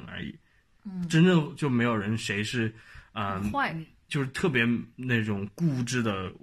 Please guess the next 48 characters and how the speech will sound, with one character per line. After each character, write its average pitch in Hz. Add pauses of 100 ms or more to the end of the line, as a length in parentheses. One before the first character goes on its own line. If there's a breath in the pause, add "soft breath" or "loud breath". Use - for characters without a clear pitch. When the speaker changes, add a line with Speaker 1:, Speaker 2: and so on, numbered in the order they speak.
(160)
Speaker 1:
顽-， 101 (160)
顽 104
皮 110
不 104
化， 120
然 104
后 110
以-， 98 (160)
以 101
至 113
于 110 (140)
到 113
达 101 (220)
几 135
乎 117
暴 143
力 113
的 98
那 101
种 101
感 -
觉， 101
就 110
没 98
有， 175
Speaker 2:
嗯。 170 (160)
Speaker 1:
就 165
没 127
有 127
这 120
样 139
的 101
人 71
物。 85 (880 soft breath)
所 151
以 117 (100)
我 117
们 120
了 110
解 127
阿 101
斯 120
特， 110
我 107
觉 113
得 135
这 156
个 147